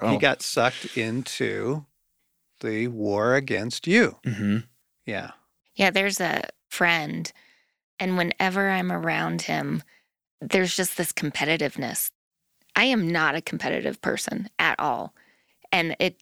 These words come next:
Speaker 3: just fascinates me that that's what comes out. And it's so telling to me because it's such a difference of my character.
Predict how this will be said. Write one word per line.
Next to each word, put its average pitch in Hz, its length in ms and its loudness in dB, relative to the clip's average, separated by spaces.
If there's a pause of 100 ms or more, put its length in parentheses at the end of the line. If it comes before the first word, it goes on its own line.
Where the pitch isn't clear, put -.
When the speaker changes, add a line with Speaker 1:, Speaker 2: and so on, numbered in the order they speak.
Speaker 3:
just - 240 -6
fascinates 175 720 -2
me 143 340 -6 (760)
that 160 200 0
that's - 340 -2
what - 220 0
comes 156 260 -2
out. - 360 -6 (460)
And 196 220 2 (160)
it's 196 200 0
so 240 240 4
telling 156 380 -4
to - 140 -10
me 139 340 -8 (260)
because 180 280 2
it's 170 160 0
such - 460 0
a 175 80 0
difference 165 480 -4
of - 140 -6
my 143 180 -4
character. - 580 -2